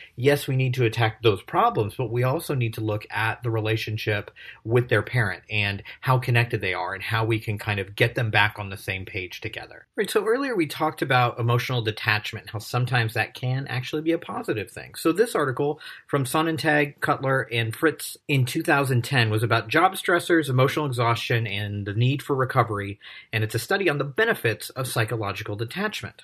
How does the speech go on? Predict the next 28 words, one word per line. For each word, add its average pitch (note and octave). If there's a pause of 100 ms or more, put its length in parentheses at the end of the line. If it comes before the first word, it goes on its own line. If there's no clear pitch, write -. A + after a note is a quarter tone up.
(100)
So D#3+
we D#3
talked A3+
a F#3+
lot C#3
about A#2+
how A2+
job A2
stress G2+
is G2+
a G2
big G#2+
deal G2+
and F#2
actually F#2+
costs - (320)
not G3+
only D3
emotional B2+
stress A#2+
on A2+
people, C3
but A2
financial A#2+
stress A2
on G#2
institutions B2+
because G#2+